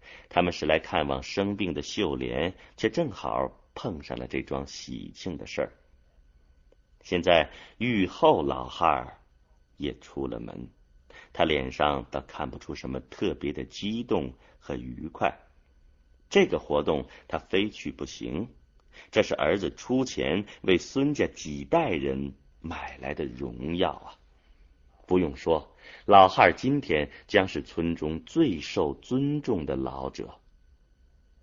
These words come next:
不过少安他妈去不了，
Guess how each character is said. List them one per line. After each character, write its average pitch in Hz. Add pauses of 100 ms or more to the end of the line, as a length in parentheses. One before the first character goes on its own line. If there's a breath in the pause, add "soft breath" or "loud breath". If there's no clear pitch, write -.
(400)
不 82
过 73 (300 loud breath)
少 -
安 80
他 78
妈 101
去 -
不 67
了， 64